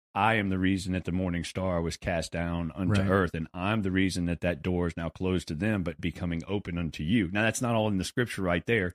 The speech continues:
Speaker 2: Right.
Speaker 1: But that's, that's what he's referring to. And then as you build out Revelations, you definitely see it there. I'm not saying there's not something in Ezekiel that you're thinking of that I would have to be reminded about.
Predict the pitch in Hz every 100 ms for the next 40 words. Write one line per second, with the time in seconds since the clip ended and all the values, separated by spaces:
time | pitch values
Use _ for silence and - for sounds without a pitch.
0 | - 117 107 - 117 120 110 - - 107
1 | 123 120 82 85 - 202 185 117 - 95
2 | 98 101 101 98 98 95 92 110 104 95
3 | 101 87 101 131 - 90 90 - _ _
4 | _ - 90 120 110 98 85 113 104 90
5 | - 107 131 110 147 151 110 104 - 113
6 | 104 90 110 110 90 82 90 - 123 104
7 | 95 90 80 87 90 92 87 95 - 82
8 | 82 80 76 87 98 92 82 80 80